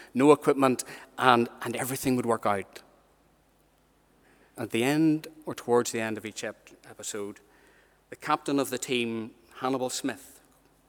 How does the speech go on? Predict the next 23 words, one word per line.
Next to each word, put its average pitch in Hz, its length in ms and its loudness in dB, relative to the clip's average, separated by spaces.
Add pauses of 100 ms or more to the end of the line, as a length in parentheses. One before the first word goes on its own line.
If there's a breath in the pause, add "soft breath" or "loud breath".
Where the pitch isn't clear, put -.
(200)
played 113 260 -4
by 107 120 -4
George 110 320 -6
Peppard, 104 440 -6
used 107 240 -8
to - 60 -8
say, 95 540 -4 (1200 loud breath)
"I 113 120 4
love 107 220 2
it - 180 -8 (800)
when 98 160 -2
a 87 60 0
plan 90 400 -4
comes 104 240 -12
together. - 460 -16 (1160)
I - 120 -14
love 95 200 -12
it 95 120 -16
when 95 140 -16
a 90 40 -18
plan 95 400 -14
comes 98 280 -20
together." - 400 -20